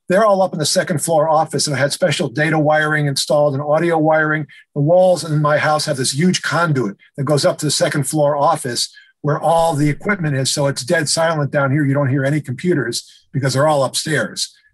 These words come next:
So yeah, and it, it's all double drywall, and it's all concrete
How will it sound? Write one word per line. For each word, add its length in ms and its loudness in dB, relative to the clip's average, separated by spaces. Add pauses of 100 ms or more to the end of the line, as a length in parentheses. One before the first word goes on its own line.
(100)
So 560 -2
yeah, 380 2
and 280 0
it, 160 -2
it's 260 -6
all 200 2
double 280 0
drywall, 540 2
and 80 -2
it's 120 -6
all 320 -2
concrete 580 -2